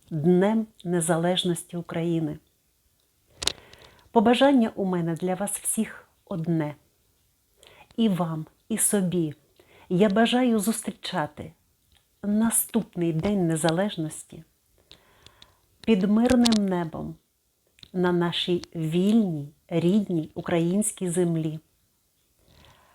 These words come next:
В нашій країні, яка перемогла окупанта. Зустрічати разом з усіма своїми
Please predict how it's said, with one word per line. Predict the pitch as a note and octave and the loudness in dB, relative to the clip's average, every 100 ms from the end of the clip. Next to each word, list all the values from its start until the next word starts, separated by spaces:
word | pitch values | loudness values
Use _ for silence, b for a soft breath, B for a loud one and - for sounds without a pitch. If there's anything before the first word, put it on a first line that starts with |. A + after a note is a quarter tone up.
| b b | b b
В | E3+ | 0
нашій | F3+ F#3+ A3+ - G3+ | 2 2 0 0 0
країні, | - G3+ F#3 G3 A#3 F#3+ F3 _ _ | 0 -2 0 2 2 0 -4 _ _
яка | F#3 E3 F3+ - G3 F#3+ - _ _ | -4 0 0 -2 -6 -6 -10 _ _
перемогла | A3 G#3+ G3+ G3+ F#3+ F3 G3 F#3 F#3+ - _ - | 0 0 2 0 0 0 0 -2 -4 -10 _ -16
окупанта. | F3+ - - E3 D3+ D3+ - - - _ _ _ _ _ _ _ B B B B B B B B B _ | -12 -12 -8 -6 -4 -6 -10 -14 -16 _ _ _ _ _ _ _ B B B B B B B B B _
Зустрічати | F3+ A3+ A#3 B3 A#3+ B3+ B3+ A#3 | 0 0 0 -2 0 -2 0 2
разом | A#3 A3 A3+ A3 | 4 2 2 2
з | |
усіма | A#3+ A#3+ A#3 A#3 A#3+ | 0 0 0 0 -2
своїми | - G#3+ G3 G3+ G3+ G#3 | -4 -2 -2 -2 -2 -4